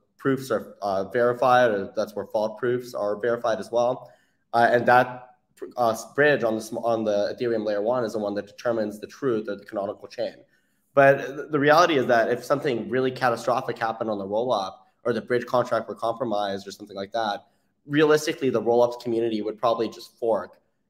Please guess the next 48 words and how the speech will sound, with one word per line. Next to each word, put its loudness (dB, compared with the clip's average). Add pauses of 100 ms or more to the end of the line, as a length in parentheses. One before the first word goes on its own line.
and -2
create, -4
deploy 0
a -4
new -2
contract, -6
and -4
that 2
would 2
now -2
be -8
the -8
source -8
of -12
truth. -14 (280)
So 6
it 4
makes 0
you 0
wonder 4
whether 2
the -6
source -4
of -12
truth -6
is -4
actually -4
the -6
smart 0
contract 0
living 0
on 0
the -4
eth -6
L -2
one, 0 (280)
or 4
whether 6
it's -4
the -2
folks 0
who -2
are 0
running -2
the -4
rollup, -6
which -12 (240)
m-, -10